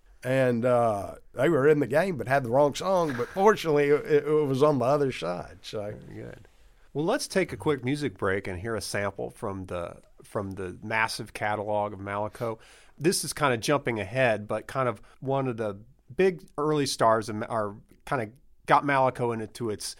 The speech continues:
Speaker 2: era of working with a lot of R and B and blues musicians was, uh, Z Z Hill coming to the label. And
Speaker 1: Z-
Speaker 2: so we, well, we thought we'd play a Z Z Hill song. So talk a little bit about Z Z's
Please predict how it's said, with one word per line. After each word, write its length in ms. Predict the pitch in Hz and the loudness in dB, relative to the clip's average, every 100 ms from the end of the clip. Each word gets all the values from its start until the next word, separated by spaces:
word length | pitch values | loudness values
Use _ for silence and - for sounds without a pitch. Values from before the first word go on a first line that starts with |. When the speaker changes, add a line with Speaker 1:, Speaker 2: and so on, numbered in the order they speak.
| - - - | -18 -20 -2
Speaker 2:
era 260 | 127 127 120 | 2 2 2
of 320 | 107 104 - - | -2 -6 -8 -16
working 340 | 127 139 139 131 | -4 -4 -2 -4
with 140 | 117 | -4
a 60 | 117 | -2
lot 260 | 117 117 | 0 0
of 200 | 113 104 - - - | -2 -6 -14 -20 -4
R 160 | 123 127 | 0 2
and 100 | 123 | 2
B 220 | 127 123 | 0 0
and 100 | 113 | 0
blues 340 | 117 147 143 123 | 0 0 0 -2
musicians 680 | 110 110 104 113 101 92 | -4 -4 -4 -6 -8 -8
was, 340 | 110 101 95 - - - - | -8 -8 -8 -12 -18 -20 -20
uh, 200 | 98 87 120 | -20 -16 -2
Z 160 | 143 | 0
Z 180 | 127 120 | 0 -2
Hill 400 | 95 131 90 - - - - | -4 -4 -4 -12 -18 -18 -18
coming 260 | - - 92 | -8 -8 -6
to 60 | 95 | -10
the 80 | |
label. 320 | 95 90 90 87 | -10 -10 -10 -6
And 100 | 123 | 0
Speaker 1:
Z- 120 | 156 | 0
Speaker 2:
so 140 | 113 123 113 | 0 -4 -6
we, 120 | 139 | -4
well, 160 | 143 123 | -4 -2
we 60 | |
thought 260 | - 147 135 | 4 4 4
we'd 160 | 113 - - | -2 -10 -4
play 160 | 131 107 | 0 0
a 20 | |
Z 160 | 120 | 0
Z 120 | 113 104 | -2 -2
Hill 160 | 131 | -2
song. 260 | 120 107 98 | -2 -4 -6
So 120 | 120 | -8
talk 260 | 117 202 226 | 0 0 2
a 40 | |
little 220 | 147 151 | 0 -2
bit 180 | 135 127 | 0 -2
about 380 | 110 113 113 110 | -2 0 0 0
Z 140 | 113 | -6
Z's 420 | 107 110 107 107 | -6 -8 -8 -12